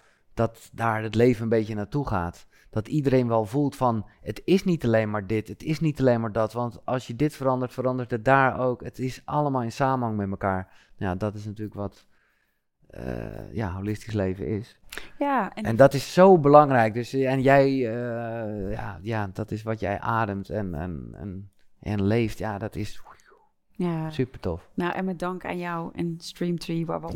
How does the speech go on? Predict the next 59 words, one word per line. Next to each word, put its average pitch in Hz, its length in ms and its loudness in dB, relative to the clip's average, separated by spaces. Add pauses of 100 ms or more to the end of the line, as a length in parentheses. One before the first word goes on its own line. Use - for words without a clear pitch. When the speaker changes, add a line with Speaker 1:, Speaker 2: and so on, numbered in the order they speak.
(100)
Speaker 2:
onder 107 100 6
andere 98 180 0
Speaker 1:
ja, 101 80 -2
ja. - 60 -2
Speaker 2:
ook, 185 160 -8
eh, 180 80 -2
mee 170 120 -6
samenwerken. 175 520 2
Speaker 1:
Ja. 147 300 8 (520)
Speaker 2:
Ja, 151 420 -6 (120)
schiet - 240 0
Speaker 1:
Ja. 120 80 10
Speaker 2:
het 110 100 2
zo 214 180 0
weer 196 140 0
verder 190 300 -4
de, 180 480 -8
de 185 160 -2
ether 202 340 -2
in. 180 140 -4
Speaker 1:
Ja. 151 260 12
Speaker 2:
Eh, 180 320 -2 (140)
Speaker 1:
Ja, 120 280 4
mooi. 113 200 0
Speaker 2:
ja, 160 380 2
echt - 160 -6
Speaker 1:
Mooi. 120 120 4
Speaker 2:
heel 180 100 -2
dankbaar. 156 540 -8
Kijk - 40 -10
uit 214 140 0
naar - 80 -2
het 254 60 2
Speaker 1:
Wederzijds. 254 260 4
Speaker 2:
Holistisch 208 380 -6
Event. 320 260 0
Speaker 1:
Ik - 120 2
ook. 196 220 4 (240)
Speaker 2:
Is 285 120 0
er 311 120 -4
nog - 80 -6
iets 294 100 0
wat 269 140 -4
jij 254 180 2
wil 214 220 0
meegeven? 294 680 2
Iets 247 100 -8
wat 262 100 -2
ik 247 60 -2
niet 254 240 6
heb 330 120 -2
gevraagd, 226 480 -2
maar 202 120 -10
wat 214 140 -14
je - 60 -6
nog 196 100 -10
wel 208 160 -4
wil 196 120 -2
benoemen? 269 380 0